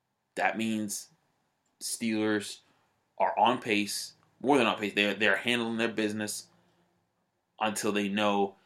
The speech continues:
they need to win games to keep advancing.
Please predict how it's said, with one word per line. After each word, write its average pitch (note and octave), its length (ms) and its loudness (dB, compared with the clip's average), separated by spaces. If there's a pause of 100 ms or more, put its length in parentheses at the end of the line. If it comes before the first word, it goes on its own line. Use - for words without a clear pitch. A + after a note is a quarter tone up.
(240)
they A2 160 2
need G#2+ 280 -2
to A2 140 0
win G2+ 320 0
games F#2+ 600 -6 (440)
to - 80 -4
keep A2+ 280 -2
advancing. F#2+ 500 -4